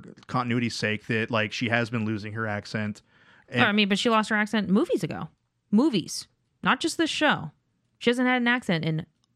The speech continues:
Speaker 2: I mean, I would say at least Avengers Endgame, Avengers Infinity War. No accent.
Speaker 1: None at all.
Speaker 2: I, I don't think so. We would have to
Speaker 1: I'm,
Speaker 2: rewatch.
Speaker 1: I
Speaker 2: But
Speaker 1: feel like there's something.
Speaker 2: Barely.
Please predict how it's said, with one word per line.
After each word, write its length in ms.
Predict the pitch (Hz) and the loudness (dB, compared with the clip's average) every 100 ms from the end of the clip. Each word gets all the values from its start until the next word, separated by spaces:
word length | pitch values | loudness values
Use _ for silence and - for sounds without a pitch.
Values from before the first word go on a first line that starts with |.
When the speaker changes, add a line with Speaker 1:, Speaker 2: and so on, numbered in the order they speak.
| _ | _
Speaker 2:
I 140 | 180 185 | 0 2
mean, 180 | 185 | 2
I 100 | 170 175 | 2 2
would 120 | 190 | 2
say 140 | 185 | 2
at 140 | 190 156 | 0 2
least 360 | 165 208 208 - - _ - | 0 0 -2 -14 -20 _ -4
Avengers 400 | 175 185 180 175 | 2 2 2 2
Endgame, 500 | 170 175 175 175 185 - _ _ - | 2 4 2 2 -2 -6 _ _ -2
Avengers 600 | 170 165 170 170 160 - - _ | 0 2 2 0 0 -10 -20 _
Infinity 440 | 185 175 180 170 160 | -2 0 0 0 2
War. 360 | 160 180 180 - _ _ _ | 2 2 0 -6 _ _ _
No 160 | 180 175 | 2 4
accent. 400 | 170 - 165 - _ _ - | 2 2 0 -2 _ _ 0
Speaker 1:
None 260 | 143 156 | 2 4
at 80 | 156 | 4
all. 320 | 135 104 104 _ - 190 | 4 2 -6 _ -2 2
Speaker 2:
I, 160 | 202 165 - | 2 0 0
I 120 | 180 | 0
don't 500 | 185 - 185 190 185 | 0 2 2 2 -2
think 280 | - 185 175 | -4 -2 -2
so. 120 | - - 156 | -4 -10 -6
We 100 | 190 | 2
would 100 | 202 | 2
have 240 | 214 220 208 | 4 0 0
to 80 | 220 | -2
Speaker 1:
I'm, 40 | |
Speaker 2:
rewatch. 420 | 185 175 147 165 - _ - - - | 0 2 2 0 -6 _ -20 -20 0
Speaker 1:
I 60 | 156 | 4
Speaker 2:
But 100 | 247 | 6
Speaker 1:
feel 140 | 214 | 4
like 160 | 220 - | 4 2
there's 200 | 190 - | 2 2
something. 840 | - - 208 214 - 117 120 143 - _ _ _ _ _ _ _ _ _ - _ _ - | 0 2 2 0 -2 0 -2 -6 -10 _ _ _ _ _ _ _ _ _ -20 _ _ -6
Speaker 2:
Barely. 580 | 180 320 320 165 151 | 0 2 2 -2 -8